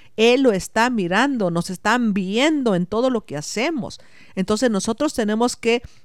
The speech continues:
hacer las cosas de esa manera. Eh, en todo lo que hagamos, amados, cuando nosotros ayudamos a una persona, lo hacemos porque el, es el mismo precepto. Si tú te amas a ti mismo,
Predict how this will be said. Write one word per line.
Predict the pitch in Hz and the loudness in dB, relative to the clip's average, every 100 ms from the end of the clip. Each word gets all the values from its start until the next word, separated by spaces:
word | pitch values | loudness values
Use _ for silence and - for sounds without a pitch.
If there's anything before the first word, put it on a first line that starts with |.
| - | -10
hacer | 170 214 214 | -4 -2 -2
las | 240 - | -4 -2
cosas | 247 226 240 | 0 0 -2
de | 190 202 | -4 -4
esa | 247 | -4
manera. | 220 135 151 226 277 208 - - - - - - | -4 -4 -4 -2 -2 -4 -8 -20 -20 -20 -20 -4
Eh, | 190 185 175 208 | 0 2 4 6
en | 196 - - | 4 0 -12
todo | 208 294 277 | 0 4 6
lo | 226 190 | 6 6
que | 196 | 0
hagamos, | 170 226 269 196 - | -2 0 0 -2 -2
amados, | 151 185 254 240 185 | -2 2 2 2 0
cuando | 175 175 | -4 -2
nosotros | 175 214 247 | -2 -2 -4
ayudamos | 214 170 170 220 226 | -2 0 0 0 0
a | 175 | -2
una | 196 214 - | 0 -2 -2
persona, | 156 135 - 190 226 160 - - - - | -6 -4 -2 0 0 -2 -6 -20 -20 2
lo | 185 | 4
hacemos | 180 - 208 220 247 - - - - | 4 0 0 0 0 -4 -12 -20 0
porque | 202 202 220 196 - - - | 2 4 2 -2 -6 -14 2
el, | 208 - | 2 4
es | 226 277 | 0 2
el | 247 | 0
mismo | 208 254 339 285 254 | 2 2 2 0 -2
precepto. | - 190 - 233 330 - 190 135 - - - - - - - - - | 0 -2 -2 -4 -4 -4 -6 -6 -10 -20 -20 -20 -20 -20 -20 -20 -18
Si | - - 202 | -8 -6 -6
tú | - 285 370 | -2 2 2
te | - 208 | 2 2
amas | 208 320 233 147 175 | 2 2 0 -2 -4
a | 165 | -4
ti | 247 247 | -2 0
mismo, | 233 247 208 175 156 | 2 2 0 0 -2